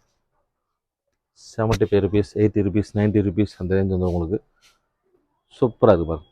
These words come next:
அப்புறம் வந்து இது எல்லாமே வி ஐ பி ஷால்.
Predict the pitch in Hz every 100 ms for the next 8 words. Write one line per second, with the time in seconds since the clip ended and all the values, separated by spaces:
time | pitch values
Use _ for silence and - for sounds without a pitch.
0 | _ _ _ _ _ _ _ _ _ _
1 | _ _ _ _ _ _ _ _ _ _
2 | _ _ _ _ _ _ _ _ _ _
3 | _ - _ _ _ _ 104 113 113 123
4 | 120 123 123 139 151 123 214 240 127 -
5 | 98